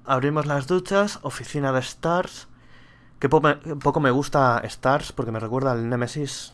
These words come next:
gritándomelo todo el puto rato en mi puto cuello. Almacén de sábanas, what? Aquí seguro que hay balas.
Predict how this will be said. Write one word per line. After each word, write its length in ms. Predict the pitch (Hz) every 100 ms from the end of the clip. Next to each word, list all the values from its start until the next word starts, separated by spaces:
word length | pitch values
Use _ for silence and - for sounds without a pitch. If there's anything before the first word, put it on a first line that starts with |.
| -
gritándomelo 600 | 127 113 113 127 131 131 123
todo 120 | 120
el 100 | 113
puto 260 | - 120
rato 200 | 117 127
en 180 | 123 113
mi 200 | 110 104 - - -
puto 200 | - 123
cuello. 260 | 104 104 107 - - - - - -
Almacén 400 | 117 110 143 143
de 60 |
sábanas, 440 | 107 135 104 104 107
what? 220 | 120 175 - - - - - _ _ _ _ -
Aquí 180 | 117 127
seguro 220 | 143 127
que 80 | 110
hay 60 |
balas. 360 | 107 107 -